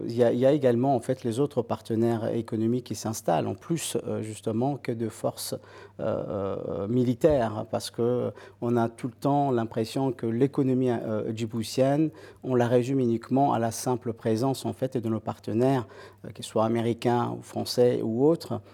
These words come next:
Mais Djibouti a également d'autres rentes, et notamment puisque vous avez bien souligné, euh, l'emplacement stratégique de la République de Djibouti et que, comme vous connaissez, euh, par rapport à l'ensemble également des investissements que nous venons aujourd'hui d'injecter justement pour le développement économique du pays.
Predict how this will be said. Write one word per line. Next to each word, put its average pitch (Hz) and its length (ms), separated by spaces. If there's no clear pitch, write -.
Mais 147 180
Djibouti 117 320
a 117 60
également 113 340
d'autres 110 300
rentes, 107 400
et 110 320
notamment 113 500
puisque - 240
vous 110 220
avez 113 220
bien 123 200
souligné, 117 540
euh, 113 120
l'emplacement 120 520
stratégique 113 540
de 113 60
la 110 80
République 110 380
de 110 140
Djibouti 110 640
et 127 80
que, 117 160
comme 113 220
vous 107 120
connaissez, 113 640
euh, - 160
par 113 180
rapport 117 360
à 113 80
l'ensemble 123 480
également 113 320
des 117 140
investissements 110 540
que 123 120
nous 113 160
venons 113 400
aujourd'hui 113 320
d'injecter 113 560
justement 107 480
pour 131 180
le 113 100
développement 110 420
économique 107 420
du 107 140
pays. - 280